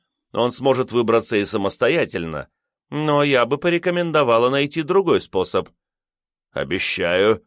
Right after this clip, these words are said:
мы его найдём. Я подниму весь город, переверну каждый дом, но мы приведём его».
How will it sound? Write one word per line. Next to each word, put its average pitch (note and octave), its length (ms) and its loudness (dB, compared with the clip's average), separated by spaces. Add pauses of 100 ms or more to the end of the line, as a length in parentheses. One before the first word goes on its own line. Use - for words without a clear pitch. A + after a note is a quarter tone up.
(140)
мы F2+ 260 -2
его G2+ 200 2
найдём. G#2 640 2 (240)
Я D2+ 180 -4
подниму G#2+ 460 0
весь A2 280 2
город, F#2+ 480 2 (200)
переверну A2+ 560 0
каждый A2 500 -2
дом, B2 400 0 (100)
но G2+ 260 -2
мы A2 160 2
приведём A#2+ 520 0
его». D2+ 400 -6